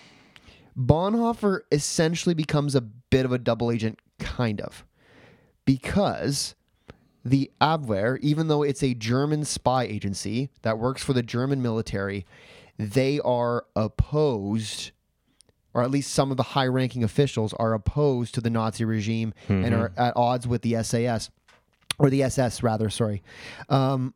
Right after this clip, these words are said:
Speaker 1: <clears throat> and so Bonhoeffer is used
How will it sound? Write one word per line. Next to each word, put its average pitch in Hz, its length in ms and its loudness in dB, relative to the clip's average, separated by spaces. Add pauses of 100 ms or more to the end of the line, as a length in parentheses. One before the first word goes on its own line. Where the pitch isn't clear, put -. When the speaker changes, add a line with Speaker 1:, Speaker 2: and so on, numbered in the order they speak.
(220)
Speaker 1:
<clears throat> 139 280 -4
and 151 140 2
so 147 460 2 (420)
Bonhoeffer 135 840 2 (100)
is 117 260 0
used 113 800 -2